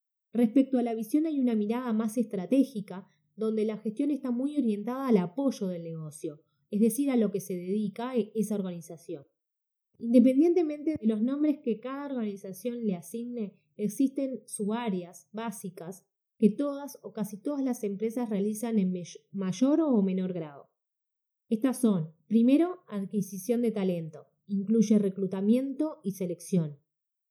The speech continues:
Segundo, capacitación. Tercero,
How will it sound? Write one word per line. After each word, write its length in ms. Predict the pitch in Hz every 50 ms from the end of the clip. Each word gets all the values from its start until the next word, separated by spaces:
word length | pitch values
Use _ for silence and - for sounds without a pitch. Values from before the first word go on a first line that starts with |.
| _
Segundo, 800 | _ - - 220 220 226 254 277 294 302 311 339 349 359 359 - _
capacitación. 1040 | - 220 208 214 202 190 - - 196 170 185 185 - - - 202 190 175 160 165 - _ _ _ _ _ _ _ _ _ _ _ _ _ _ _
Tercero, 720 | - 208 202 196 196 - - 302 311 311 320 320 330 -